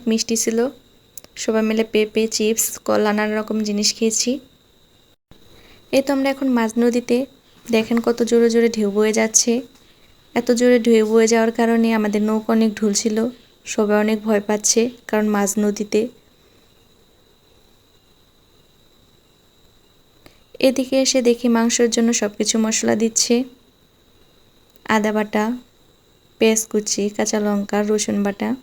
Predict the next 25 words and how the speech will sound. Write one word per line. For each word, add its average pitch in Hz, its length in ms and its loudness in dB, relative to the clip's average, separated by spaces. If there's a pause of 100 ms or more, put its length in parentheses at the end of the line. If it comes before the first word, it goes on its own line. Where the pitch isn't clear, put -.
(1200)
দিয়ে 254 120 6
এখন 247 200 0
মাংস 240 300 2
ভালোভাবে 220 460 -2
মাখাবে, 214 500 -2 (800)
মাখিয়ে 240 380 2
রেখে 247 300 4
দিবে। 226 280 2 (1500)
কারণ 247 300 2
নৌকাতে 240 420 0
অনেক 226 320 2
ঢেউ, 202 280 2 (340)
এখন 214 320 2
বসাবে 214 420 2
না, 202 160 0 (580)
ঘাটে 220 300 2
নেমে 220 260 4
তারপরে 208 380 0
বসাবে। 208 480 0 (640)
মাংস 220 280 0
মাখানো 233 440 2
শেষ, 214 300 2 (320)
এখন 214 280 -2
রেখে 220 240 2
দিবে। 202 280 4